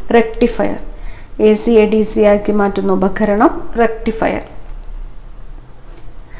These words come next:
ഡോക്ടർ എ പി ജെ അബ്ദുൽ കലാമിന്റെ സ്മരണാർത്ഥം ഡോക്ടർ കലാം സ്മൃതി ഇന്റർനാഷണൽ സയൻസ് ആൻഡ് സ്പേസ് മ്യൂസിയം സ്ഥാപിച്ചിരിക്കുന്നത് എവിടെയാണ്?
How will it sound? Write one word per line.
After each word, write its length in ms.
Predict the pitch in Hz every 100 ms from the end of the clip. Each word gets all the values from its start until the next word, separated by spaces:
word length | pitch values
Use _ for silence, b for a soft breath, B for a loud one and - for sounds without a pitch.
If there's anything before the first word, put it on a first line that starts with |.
| b b b -
ഡോക്ടർ 340 | 277 294 330
എ 140 | 311 294
പി 260 | 294 294
ജെ 140 | 285 294
അബ്ദുൽ 400 | 294 226 240 240
കലാമിന്റെ 480 | 226 214 208 208 214
സ്മരണാർത്ഥം 760 | 214 220 202 196 190 196 254 370 - - - -
ഡോക്ടർ 500 | 220 240 240 226 226 -
കലാം 440 | 254 247 254 277
സ്മൃതി 480 | 285 233 208 196 214 220 B B B B 277
ഇന്റർനാഷണൽ 720 | 262 269 277 269 285 269 269
സയൻസ് 600 | 262 - 247 262 262 -
ആൻഡ് 240 | 233 226
സ്പേസ് 540 | 226 - 254 269 269 233
മ്യൂസിയം 440 | 214 202 208 208
സ്ഥാപിച്ചിരിക്കുന്നത് 840 | 208 226 208 208 - - 202 208 240
എവിടെയാണ്? 580 | 233 214 196 175 175